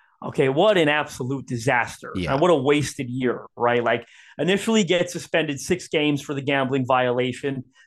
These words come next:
Speaker 1: They reduced it to four games. They made some amendments to the policy, I guess, 'cause everyone's gambling. So they changed,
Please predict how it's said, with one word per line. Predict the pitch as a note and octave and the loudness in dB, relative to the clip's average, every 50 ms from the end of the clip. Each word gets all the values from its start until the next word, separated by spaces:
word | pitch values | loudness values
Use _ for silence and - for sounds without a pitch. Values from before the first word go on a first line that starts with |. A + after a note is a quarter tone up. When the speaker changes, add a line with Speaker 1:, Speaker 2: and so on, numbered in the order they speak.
| _ _ | _ _
Speaker 1:
They | - F#3 G3 | 2 4 4
reduced | G3+ G3+ F#3+ D#3+ B2+ D#3+ F#3 F3+ - - - | 6 4 4 2 2 0 0 0 0 -2 -2
it | E3+ - | -2 -2
to | - C#3 | -4 -8
four | - - D#3+ D#3 D3 C#3+ D3+ C#3+ | -2 2 2 4 4 2 0 -2
games. | D3 D3 D3 D3 C#3+ - | -2 -2 -2 -2 -2 -2
They | D3 D3 | -2 -2
made | C#3+ D3 D3 C#3+ C#3+ | 0 0 -2 -2 -4
some | - D3+ | -4 -4
amendments | C#3 C#3+ C#3 C#3 C#3 C3+ C3+ C#3 B2 A#2+ - | -2 0 0 0 0 0 -2 -2 -2 -2 -4
to | - D3 C#3 | -4 -4 -4
the | C3+ B2+ | -4 -4
policy, | - C#3+ C3 B2 B2+ A#2+ A#2 - - C#3+ C3+ C#3 | -2 2 2 2 2 2 -2 -6 -8 -6 -4 -4
I | B2+ | -2
guess, | B2 A#2 D3 B2+ - | 0 0 -2 -2 -2
'cause | - B2+ | -2 0
everyone's | C#3 D3 C#3+ C#3+ D3 C#3+ C3 B2+ B2 B2 B2 A#2 | 2 2 2 0 -4 -4 -2 0 0 0 -2 -2
gambling. | A2+ B2 A#2 A#2 A2+ A#2 A#2 A#2 | -2 -2 -2 -2 -2 -2 -2 -2
So | A2+ - C#3 | -2 -2 0
they | C3 | 0
changed, | B2+ B2+ - - G3 F#3 E3+ C#3+ B2+ - | 0 0 -2 0 0 0 0 -2 -6 -10